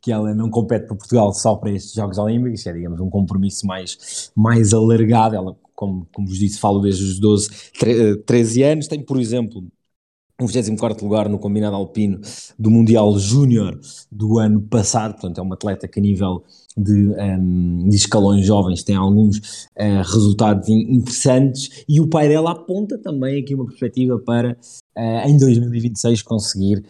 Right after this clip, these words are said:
estar no nível, eh, superior, sendo que, mais uma vez,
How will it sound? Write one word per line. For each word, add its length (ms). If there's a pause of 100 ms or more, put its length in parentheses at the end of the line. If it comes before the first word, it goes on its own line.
(200)
estar 320
no 160
nível, 540
eh, 400
superior, 840
sendo 440
que, 220
mais 580
uma 200
vez, 420